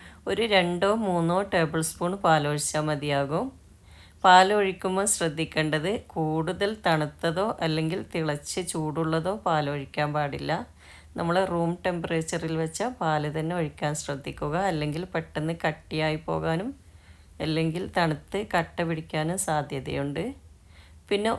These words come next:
ഒരു പാത്രം ചൂടായി വരുമ്പോൾ കുറച്ച് വെള്ളവും നമ്മൾ നേരത്തെ എടുത്ത് വെച്ച മിൽക്ക് പൗഡറും ഇട്ട്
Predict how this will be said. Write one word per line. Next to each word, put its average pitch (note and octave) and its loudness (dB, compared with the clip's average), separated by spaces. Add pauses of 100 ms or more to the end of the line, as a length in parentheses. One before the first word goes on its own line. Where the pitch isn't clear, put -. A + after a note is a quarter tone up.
ഒരു F#3+ 2
പാത്രം F#3 4
ചൂടായി D#3 2
വരുമ്പോൾ D#3+ -2 (320)
കുറച്ച് E3 -2
വെള്ളവും E3 2
നമ്മൾ E3+ 0
നേരത്തെ E3 0
എടുത്ത് F3+ -2
വെച്ച D3+ -2
മിൽക്ക് F3 -2
പൗഡറും D#3+ 0
ഇട്ട് G3 -4